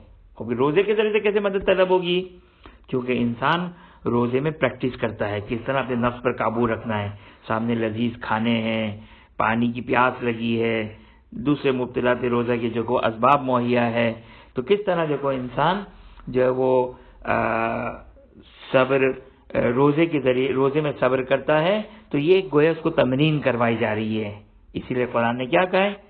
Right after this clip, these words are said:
"या अय्युहल्लज़ीना आमनू कुतिबा अलैकुमुस सियाम कमा कुतिबा अलल लज़ीना मिन क़ब्लिकुम लअल्लकुम तत्तक़ून।" कि रोज़ा रखने से इंसान के अंदर तकवा की सलाहियत पैदा होती है,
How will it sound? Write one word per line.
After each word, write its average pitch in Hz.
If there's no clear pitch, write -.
"या 131
अय्युहल्लज़ीना 117
आमनू 156
कुतिबा 175
अलैकुमुस 123
सियाम 123
कमा 123
कुतिबा 127
अलल 127
लज़ीना 127
मिन 131
क़ब्लिकुम 143
लअल्लकुम 160
तत्तक़ून।" 147
कि -
रोज़ा 123
रखने 127
से 185
इंसान 131
के 127
अंदर 143
तकवा 170
की 214
सलाहियत 139
पैदा 131
होती 123
है, 120